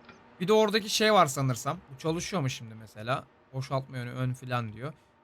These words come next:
Bunu oraya dökeceğiz. Oradan bir tane de bize palet verecek büyük ihtimalle. Verdiği palet şu sağ tarafa koydum daha önce. Ta çok ilk üç, dört, dört bölümde falan almıştım sanırsam ben onları.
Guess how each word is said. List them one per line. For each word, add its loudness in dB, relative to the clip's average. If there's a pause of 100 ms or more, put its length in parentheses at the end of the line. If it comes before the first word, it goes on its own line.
Bunu 2
oraya 6
dökeceğiz. 0
Oradan 4
bir -4
tane 2
de -2
bize 0
palet 2
verecek 0
büyük -4
ihtimalle. -6 (380)
Verdiği 6
palet 4
şu -6
sağ 4
tarafa 4
koydum -2
daha 6
önce. -2 (100)
Ta 6
çok 6
ilk -10
üç, -18
dört, -2
dört 2
bölümde 0
falan -4
almıştım -2
sanırsam -2
ben -2
onları. -6